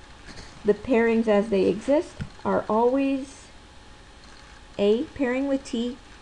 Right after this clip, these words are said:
and G pairing with C. If we have an instance where somehow we have an A pairing with a G, what's gonna happen is that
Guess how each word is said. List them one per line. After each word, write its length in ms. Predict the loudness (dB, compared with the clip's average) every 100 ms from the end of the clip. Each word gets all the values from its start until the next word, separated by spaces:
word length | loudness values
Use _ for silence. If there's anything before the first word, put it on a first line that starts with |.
| -8
and 180 | -2 0
G 200 | 0 -2
pairing 400 | -2 -2 0 0
with 120 | -2
C. 240 | -2 -6 -8 -14 -20 -20 -20 -20 -20 -20 -20 -20 -20 -20 -20 -20 0
If 220 | 0 2
we 160 | -4 -6
have 240 | -2 -2
an 100 | -2
instance 500 | -4 -6 -4 -4 -4
where 520 | -2 0 2 2 2 -2 -10 -20 -20 -20 -12
somehow 600 | -6 -4 -4 -2 2 2
we 180 | 2
have 580 | 0 -2 -2 -2 -4 -4
an 220 | -2 -2 -4 -2
A 400 | 2 2 2 -2 -6
pairing 460 | -6 -2 -2 2
with 120 | 6 6
a 60 |
G, 440 | 4 0 -2 -2 -6 -14 -20 -20 -20 -2
what's 240 | -2 -2
gonna 200 | -2 -2
happen 600 | -2 -4 -4 -2 0 0 -4 -16 2
is 180 | 2 6
that 260 | 6 6